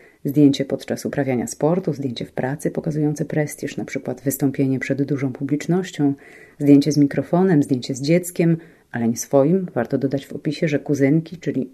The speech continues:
opiekuńczy, wspaniały ojciec na przyszłość. Tego jest najwięcej i wolałabym już tego nie widzieć.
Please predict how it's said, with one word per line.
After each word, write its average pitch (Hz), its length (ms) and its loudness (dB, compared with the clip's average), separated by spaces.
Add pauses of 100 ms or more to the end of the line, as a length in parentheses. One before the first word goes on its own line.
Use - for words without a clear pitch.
(120)
opiekuńczy, 156 560 0
wspaniały 127 440 -4
ojciec 147 300 0
na 156 100 0
przyszłość. - 560 -2 (480)
Tego 220 200 6
jest 175 200 -2
najwięcej 135 680 2 (380)
i 175 60 0
wolałabym 160 540 4
już 131 180 -6
tego 127 200 -4
nie 120 160 -4
widzieć. - 460 -10